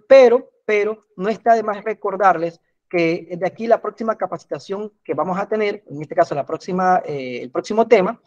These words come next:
vamos a tener cómo tener mayor seguridad en tu vehículo, la cual la vamos a ver en dos semanas, el veintiséis de julio.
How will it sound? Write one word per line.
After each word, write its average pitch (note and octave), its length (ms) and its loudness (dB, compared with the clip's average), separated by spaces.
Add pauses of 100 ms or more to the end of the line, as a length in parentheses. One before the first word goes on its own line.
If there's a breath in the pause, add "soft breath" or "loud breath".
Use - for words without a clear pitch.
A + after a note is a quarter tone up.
(320)
vamos G#3+ 240 4
a A3 80 2
tener G3+ 280 0
cómo A#3+ 280 0
tener G#3 180 -4
mayor G3 240 0
seguridad F3+ 400 2
en F#3 100 -4
tu F3+ 120 -6
vehículo, B3 500 -4 (260)
la G#3+ 220 2
cual B3 140 4
la A#3+ 100 8
vamos G#3+ 240 -2
a F#3+ 60 -4
ver G3 120 -6
en F#3+ 60 -10
dos G3+ 140 -6
semanas, A#3 360 -2
el F3 80 -4
veintiséis E3 440 -6
de F#3+ 80 -4
julio. A3+ 360 -2